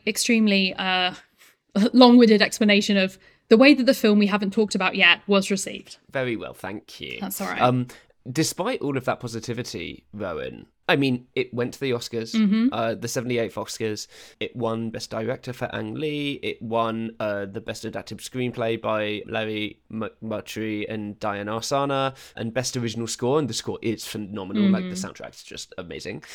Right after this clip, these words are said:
Speaker 2: It didn't win Best Picture.
Speaker 1: Rude.
Speaker 2: I know. Uh, <laughs> a, a film that I have, I only ever hear of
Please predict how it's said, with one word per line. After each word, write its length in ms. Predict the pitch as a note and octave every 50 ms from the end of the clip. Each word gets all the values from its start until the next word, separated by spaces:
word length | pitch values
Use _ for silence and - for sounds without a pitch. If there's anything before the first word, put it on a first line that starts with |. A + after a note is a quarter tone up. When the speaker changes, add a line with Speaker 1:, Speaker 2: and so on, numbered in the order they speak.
| - - - - _ _ _ _ _ _ _ _ _ _ -
Speaker 2:
It 180 | D3+ - -
didn't 320 | - F#3 F#3+ B3+ B3 - -
win 380 | A2+ F#2 D2+ C2 B1+ - - _ _ _ _ _ _ _ _ _ _ _ _ -
Best 240 | B2+ B2+ - _
Picture. 420 | - F3+ - _ - - - - - _ _ _ _ _ _ _
Speaker 1:
Rude. 480 | C4 A#3 G#3 C4+ D#4+ C4+ F3 F3 - - _ _ _ _ _ _ _ -
Speaker 2:
I 120 | C#3+ D#3
know. 300 | E3 F3+ G3 F3 D3+ C#3 C3 _ _ _ _ _ _ _ _ _ _ _ _ _
Uh, 340 | - G#3+ G#3+ G#3+ G#3+ G#3+ - - _ _ _ _ _ _ _
<laughs> 60 | - D3 - - - _ -
a, 80 | B2+ C3 - - -
a 60 | C3
film 280 | - C3+ C3 D#3 C#3+ G#2+
that 120 | C3 A2+ -
I 140 | - C3+ B2+
have, 460 | C3 C3+ C3+ B2 B2+ B2 - - - _ _ _ _ _ _ _ _ _ -
I 140 | D#3 D#3+ E3+
only 320 | F3+ F#3+ G3 G3 F#3+ F#3
ever 300 | F3 F3 - E3+ D#3+ D#3+
hear 320 | - C3 C#3 D3 D3+ D#3
of 240 | D3+ D#3 D#3 C#3+ -